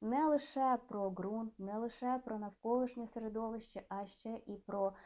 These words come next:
власне здоров'я і про здоров'я найближчих для вас людей. Адже коли овочі, удобрені Теравермісом, опиняються на вашому столі,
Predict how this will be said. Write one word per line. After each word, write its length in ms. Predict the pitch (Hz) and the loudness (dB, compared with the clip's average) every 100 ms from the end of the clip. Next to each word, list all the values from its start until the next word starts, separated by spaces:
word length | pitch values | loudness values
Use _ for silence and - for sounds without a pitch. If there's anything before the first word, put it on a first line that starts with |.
| - _ | -20 _
власне 420 | 208 233 302 320 | 2 4 4 2
здоров'я 520 | 262 226 202 247 233 | 2 2 2 0 0
і 180 | 214 190 | -4 -6
про 200 | 185 180 | -8 -8
здоров'я 500 | 175 180 185 233 220 - | -8 -6 -2 -2 -4 -6
найближчих 680 | 190 247 214 208 247 - 180 | -4 -4 -2 0 0 -2 -4
для 120 | 190 | -2
вас 300 | 196 214 - | -2 -2 -4
людей. 400 | 208 214 233 220 | -4 0 0 0
Адже 520 | 190 190 185 196 180 180 - - - - | -2 -4 -4 -2 0 -2 -10 -20 -20 -2
коли 560 | 233 233 269 285 240 - _ _ | 2 4 6 6 4 0 _ _
овочі, 720 | 226 247 240 190 185 - 180 - | 4 6 6 4 -4 -8 -10 -8
удобрені 520 | 196 185 214 220 214 202 | -8 -2 -2 -2 -6 -6
Теравермісом, 800 | 208 208 202 196 185 - 175 - | -4 -2 0 0 -2 -6 -10 -10
опиняються 580 | 190 226 254 311 294 220 | -8 -4 0 0 -2 -4
на 200 | 214 202 | -4 -2
вашому 480 | 202 214 214 202 | -2 -2 -4 -10
столі, 380 | 196 - 220 285 | -10 -6 -2 -2